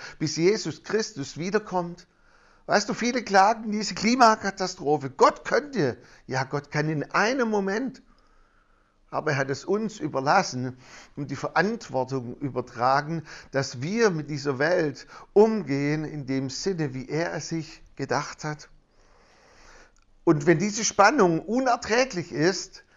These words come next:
dann kommen wir manchmal zu einem falschen Rückschluss. Und wir sagen, „Kann Gott wirklich?“ Und ich sage dir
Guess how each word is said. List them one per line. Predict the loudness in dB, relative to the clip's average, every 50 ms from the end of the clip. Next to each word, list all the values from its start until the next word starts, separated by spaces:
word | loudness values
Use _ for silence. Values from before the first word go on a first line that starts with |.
| _ _ _ -20 -20 _ _
dann | -6 -6 -4
kommen | 2 2 4 4 4 2
wir | 2 2
manchmal | 2 2 -2 -4 -4 0 0 2 2 2 2
zu | 0 -2
einem | 0 0 0 0 -2 -4
falschen | 0 0 2 2 2 0 -4 -4 -4 -4
Rückschluss. | 0 0 -2 -2 -2 -8 0 2 2 2 2 -2 -8 -14 -20 -20 _ -20 -20 -20 -20 -20 -20 -20 -20 -14 -12
Und | -8 -6
wir | -4 -4 -4
sagen, | 0 2 4 4 4 4 0 -8 -14 -16 -20 -20 _ _ _ _ _ _ -2
„Kann | 0 0 2 4
Gott | 2 2 2 2
wirklich?“ | 0 0 0 2 -2 -2 -2 -4 -14 -20 -20 _ -20 -20 _ _ -20 -20 -20 -20 -20 _ _ -20 -20 _ _ _ 2 4 4
Und | 4 4
ich | 2 0
sage | 2 4 4 4 4 2 0 0
dir | 2 2 2 2